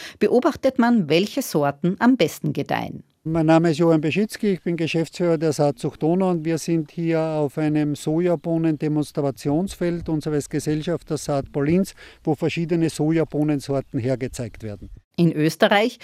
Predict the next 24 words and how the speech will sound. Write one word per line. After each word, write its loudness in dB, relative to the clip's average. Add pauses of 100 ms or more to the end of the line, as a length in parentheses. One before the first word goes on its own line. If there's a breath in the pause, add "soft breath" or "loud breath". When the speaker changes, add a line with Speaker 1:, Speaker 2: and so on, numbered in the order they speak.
(240 loud breath)
Speaker 1:
gibt 2
es 0
neben 6
der 2
Saatzucht -4
Donau -2 (220 loud breath)
auch 2
noch -2
zwei 0
andere 4
Sojabohnenzüchter, -2 (220 soft breath)
erklärt -4
dessen -2
Geschäftsführer -2 (200 soft breath)
Johann 2
Birschitzky. -2 (800 loud breath)
Aber 2
das -6
Angebot 4
von 2
verschiedenen 0
Sorten -2 (100)
ist -4
groß. -8